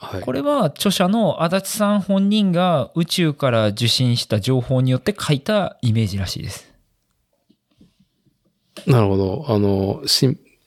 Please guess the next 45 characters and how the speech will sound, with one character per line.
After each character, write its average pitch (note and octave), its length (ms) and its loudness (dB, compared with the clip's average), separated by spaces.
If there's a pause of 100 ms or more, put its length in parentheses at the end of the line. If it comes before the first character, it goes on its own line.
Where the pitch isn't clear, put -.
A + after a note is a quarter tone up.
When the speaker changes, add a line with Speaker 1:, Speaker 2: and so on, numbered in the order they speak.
(140)
Speaker 1:
円 D3 260 0
に、 C3 520 0 (1120)
あ F#2+ 160 -4
の、 F#2+ 240 -6 (140)
円 E3 280 0
を C#3 60 2
中 C#3+ 260 0
心 D3 320 -2
に D3 500 2
楕 A2+ 220 2
円 A#2+ 240 2
が、 C3 100 0
Speaker 2:
は G2+ 380 0 (460)
い。 - 60 -10
は A2+ 40 0
い。 A2 40 0
Speaker 1:
あ G#2 40 -2
の、 G2+ 500 -2 (180)
六 A2+ 180 2 (120)
つ A2+ 460 2 (280)
ね、 A#2+ 140 2
Speaker 2:
そ E3 80 0
う - 40 0
で F#2+ 40 -8
す - 80 -16
ね。 - 180 -14 (440)
Speaker 1:
均 A2+ 300 0
等 G#2+ 320 2
に、 G#2 240 2
Speaker 2:
う - 20 0
ん G2 40 -4
う G2 40 -4
ん。 G2+ 220 -6
Speaker 1:
え F#2 640 -6
ー、 - 0 -
楕 G2 200 0
円 G2 180 0
が G2+ 100 -2
外 A2+ 220 2
に F#2+ 100 0
向 F2+ 80 -6
か F#2 140 -4
っ F2+ 40 -4
て - 220 -6
る、 F2+ 300 -6